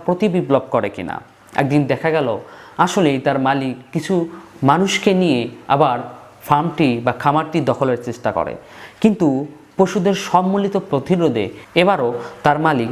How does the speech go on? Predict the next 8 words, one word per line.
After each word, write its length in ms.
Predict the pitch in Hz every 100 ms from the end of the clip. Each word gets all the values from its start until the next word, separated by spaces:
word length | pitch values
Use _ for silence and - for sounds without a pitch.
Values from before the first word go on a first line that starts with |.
| 123 -
ব্যর্থ 280 | 123 - -
হয়। 280 | 113 101 85 - - - - - - - 143
জন্তু 400 | 170 196 190 226 226 240 -
এবং 260 | 147 147 139 139 - - - - 127
মানুষের 340 | 160 170 220 208
মধ্যে 260 | 208 185
যুদ্ধের 500 | 156 170 143 139 190 175
লড়াইয়ে 420 | 123 127 135